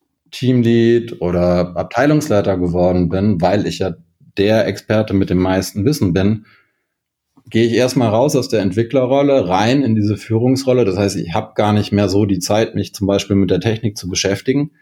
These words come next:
Die entwickelt sich aber rasend schnell weiter. Und jetzt nach zehn Jahren bin ich halt der Chef und in einer klassischen Struktur heißt es ja, ich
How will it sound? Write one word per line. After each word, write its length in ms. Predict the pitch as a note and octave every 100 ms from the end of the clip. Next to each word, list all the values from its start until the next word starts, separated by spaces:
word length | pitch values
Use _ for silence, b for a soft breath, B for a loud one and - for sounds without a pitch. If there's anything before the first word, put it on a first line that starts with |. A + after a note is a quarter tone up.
| b b b A2+
Die 80 |
entwickelt 360 | A#2+ A#2 A#2 G#2+
sich 160 | G#2 G#2
aber 140 | G2
rasend 480 | F2+ G#2 A2+ G2 F2+
schnell 260 | F#2+ F#2+
weiter. 580 | F#2+ C3 C#3+ G#2+ C3+ - _ _ _ _ _ _
Und 160 | - A2
jetzt 180 | A#2+ -
nach 180 | A#2
zehn 280 | - B2 A#2+
Jahren 600 | B2 D3 C3 C#3 - -
bin 140 | B2 A#2
ich 140 | A#2
halt 120 | A2
der 120 | G#2+
Chef 500 | F#2+ C3+ C3+ C#3 - -
und 320 | A2 G#2+ -
in 160 | G#2+
einer 140 | G#2+ G#2
klassischen 480 | A#2+ A2 A2+ G2 G#2
Struktur 600 | - G#2+ G#2 D#3 D3+ A#2
heißt 280 | G#2+ G#2+
es 140 | G#2 -
ja, 360 | A2 B2+ -
ich 280 | - - -